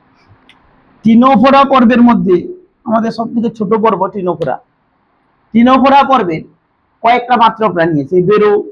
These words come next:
বা তুমি যদি হর্মিফোরাকে দেখো, ঠিক এইরকম দেখতে, বুঝতে পেরেছ? ঠিক চ্যাপ্টা বলের মতো, মানে মুখটা দেখো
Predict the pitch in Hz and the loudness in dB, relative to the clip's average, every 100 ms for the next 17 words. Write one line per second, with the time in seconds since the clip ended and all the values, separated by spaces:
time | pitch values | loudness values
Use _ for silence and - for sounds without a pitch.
0 | - _ _ _ 175 190 190 185 208 202 | -20 _ _ _ -2 2 4 2 0 -2
1 | 202 180 202 262 - _ _ _ 185 208 | -2 -2 -4 -6 -14 _ _ _ 0 0
2 | 214 220 214 208 196 185 180 160 156 _ | 0 -2 0 0 0 -2 -4 -8 -16 _
3 | _ _ _ _ _ _ _ _ _ _ | _ _ _ _ _ _ _ _ _ _
4 | _ _ _ _ _ _ _ - 254 - | _ _ _ _ _ _ _ -2 0 0
5 | - 226 202 214 208 160 151 - - - | -4 -2 0 2 2 0 -2 -8 -20 -20
6 | _ _ _ _ _ _ _ _ _ _ | _ _ _ _ _ _ _ _ _ _
7 | _ _ _ _ _ _ _ - 247 254 | _ _ _ _ _ _ _ -2 0 2
8 | 208 156 - 123 _ _ _ _ _ _ | -2 -4 -10 -12 _ _ _ _ _ _
9 | _ _ _ _ 254 262 - _ 233 220 | _ _ _ _ -2 -2 -6 _ -2 -2
10 | 220 - 202 202 190 185 160 185 185 233 | 0 0 2 4 2 0 -2 -4 -2 0
11 | 208 - - 214 - 226 226 226 - | 0 -4 -8 -8 -6 -4 -2 -4 -10